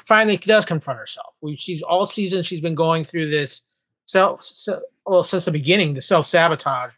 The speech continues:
not wanting to get promoted, but also this season pushing herself into da-, more and more dangerous situations. And we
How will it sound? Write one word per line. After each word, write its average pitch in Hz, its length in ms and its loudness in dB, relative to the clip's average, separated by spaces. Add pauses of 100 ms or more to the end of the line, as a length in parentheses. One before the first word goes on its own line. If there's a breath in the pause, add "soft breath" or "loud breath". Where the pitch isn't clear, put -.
not 135 220 -4
wanting 160 240 -4
to 143 40 -8
get 135 160 -10
promoted, 127 580 -12 (300)
but 175 120 0
also 190 340 4
this 165 240 0
season 151 280 -2
pushing 175 400 0
herself 156 580 0 (320)
into 151 340 -2
da-, 156 300 0
more 170 260 6
and 160 100 4
more 156 200 4
dangerous 143 500 -2
situations. 160 580 -6
And 165 60 -12
we 185 140 -12